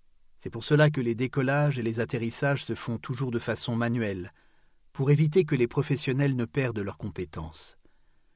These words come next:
La faute intentionnelle des pilotes est prononcée par un juge américain du nom de Stanley Marcus.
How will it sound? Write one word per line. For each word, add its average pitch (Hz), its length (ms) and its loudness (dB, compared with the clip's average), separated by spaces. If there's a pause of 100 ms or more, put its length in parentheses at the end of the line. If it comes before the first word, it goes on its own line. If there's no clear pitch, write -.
(1040)
La 113 140 -6
faute 175 240 4
intentionnelle 151 640 4
des 127 120 0
pilotes 135 420 -2
est 110 80 -2
prononcée 123 500 -2
par 113 200 -2
un 120 120 0
juge 131 220 0
américain 120 560 -2
du 107 140 -2
nom 123 200 0
de 107 120 -6
Stanley 117 480 -2
Marcus. - 720 -10